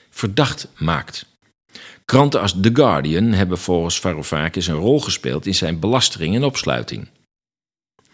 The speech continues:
Als gewoon Assange al die jaren zich mentaal overeind heeft weten te houden, gaat het nu niet meer goed met hem. Volgens Varoufakis is zijn geest door de langdurige eenzame opsluiting aangetast.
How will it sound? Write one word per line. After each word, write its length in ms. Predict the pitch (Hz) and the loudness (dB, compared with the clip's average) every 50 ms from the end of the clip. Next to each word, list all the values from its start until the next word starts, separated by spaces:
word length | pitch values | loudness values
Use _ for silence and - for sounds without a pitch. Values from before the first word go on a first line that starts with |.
| - - - - - - - - - - - | -20 -20 -20 -20 -20 -20 -20 -20 -20 -14 -6
Als 120 | - 113 - | -4 0 2
gewoon 200 | - 156 160 135 | 4 4 4 4
Assange 480 | 113 135 - - 156 151 151 139 - | 4 2 2 2 2 2 2 2 0
al 180 | - 139 151 160 | 2 2 4 4
die 160 | 147 139 123 | 6 6 6
jaren 420 | 117 123 127 131 127 123 120 117 110 | 6 6 6 6 4 2 2 0 0
zich 180 | - 110 - | -2 0 0
mentaal 380 | 110 107 101 98 110 95 92 82 | 0 0 0 2 0 0 2 0
overeind 400 | 82 85 - 82 90 123 143 139 | 0 -2 -2 -2 -4 -2 -2 -2
heeft 120 | 95 73 | -2 -2
weten 300 | 78 69 64 64 67 65 | -2 -2 -2 -4 -6 -10
te 80 | - 64 | -10 -10
houden, 300 | - 64 57 64 - - | -8 -6 -6 -6 -6 -4
gaat 180 | - 107 101 | -4 -4 -2
het 100 | 95 82 | -2 0
nu 140 | 90 95 101 | 2 4 4
niet 180 | 98 90 80 73 | 4 4 2 0
meer 160 | 76 73 71 | -2 -4 -4
goed 200 | - - 57 - | -6 -8 -10 -10
met 140 | - - - | -10 -12 -10
hem. 220 | 55 52 52 - - _ _ _ _ _ _ _ _ _ _ _ _ _ _ _ _ _ _ _ _ | -10 -12 -12 -16 -20 _ _ _ _ _ _ _ _ _ _ _ _ _ _ _ _ _ _ _ _
Volgens 360 | - - 104 101 98 90 - | -4 -2 -2 -2 -2 -4 -4
Varoufakis 640 | - 90 82 82 73 - 87 85 85 - 95 - 69 | -4 -4 -6 -4 -4 -2 -2 0 0 -2 -2 -4 -4
is 100 | 78 78 | -4 -4
zijn 120 | 80 73 | -2 -2
geest 380 | - - 98 98 104 104 - - | 0 2 2 2 2 0 -2 -4
door 120 | 85 76 | -4 -4
de 60 | 71 | -2
langdurige 500 | 69 73 76 73 78 90 107 101 - - | -4 -4 -4 -2 0 0 0 0 -2 -4
eenzame 400 | - 85 90 80 82 80 73 71 | -4 -2 -2 -2 -2 -2 -4 -4
opsluiting 580 | - 71 - - - 76 69 65 - 69 65 - | -4 -6 -6 -6 -4 -4 -4 -4 -6 -8 -10 -8
aangetast. 720 | - 82 78 71 - - - - - - - - - - | -6 -6 -6 -6 -6 -8 -10 -10 -8 -8 -6 -6 -8 -10